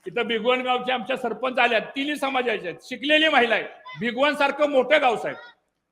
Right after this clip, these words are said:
तिथं त्यांना आम्ही सरपंच. अशी किती उदाहरणं आहेत. त्याचं कारण असं आहे, साहेब, की आपण कधी जातपात बघत नाही, सगळ्या जाती धर्मांना घेऊन जाण्याचं काम आपण करतो, एवढंच मला या ठिकाणी सांगायचंय.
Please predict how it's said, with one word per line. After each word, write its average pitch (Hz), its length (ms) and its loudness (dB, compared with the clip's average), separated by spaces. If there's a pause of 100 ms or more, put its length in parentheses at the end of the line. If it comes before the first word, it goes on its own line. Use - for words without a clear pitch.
(140)
तिथं 254 160 -4
त्यांना 240 260 -2
आम्ही 226 160 -4
सरपंच. 196 420 -10
अशी 208 180 -4
किती 269 240 -8
उदाहरणं 277 380 -2
आहेत. 220 100 -4
त्याचं 240 220 -8
कारण 262 360 -4
असं 233 180 -6
आहे, 208 60 -2
साहेब, 165 220 -4 (420)
की 247 40 0
आपण 240 280 2
कधी 233 320 -2 (140)
जातपात 220 520 0
बघत 196 320 -6
नाही, 262 180 0 (400)
सगळ्या 262 300 8
जाती 262 280 4
धर्मांना 240 420 0
घेऊन 226 260 -2
जाण्याचं 214 360 -2
काम 226 280 -2
आपण 214 240 -6
करतो, 202 340 -6 (400)
एवढंच 220 320 2
मला 220 200 0
या 208 120 4
ठिकाणी 208 380 -2
सांगायचंय. 208 540 0